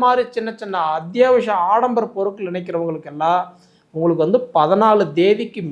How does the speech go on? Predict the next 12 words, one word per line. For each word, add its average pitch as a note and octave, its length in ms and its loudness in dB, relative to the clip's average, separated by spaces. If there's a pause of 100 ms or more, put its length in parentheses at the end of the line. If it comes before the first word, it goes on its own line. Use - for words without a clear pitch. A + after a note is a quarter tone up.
மேல G3 300 0 (320)
அது F#3 180 0
வாங்குறதுக்கு G3 580 -4
ஒரு G#3 140 -6
வாய்ப்பு D3 320 -8
உண்டு. B2+ 180 -12 (1160)
ஏன்னா G3 180 2 (100)
உங்களுக்கு F#3+ 340 2
அந்த D#3 180 0 (180)
சுக்கிர G#3 300 2 (120)
பகவான், F#3 380 0 (600)
அதாவது G3+ 280 4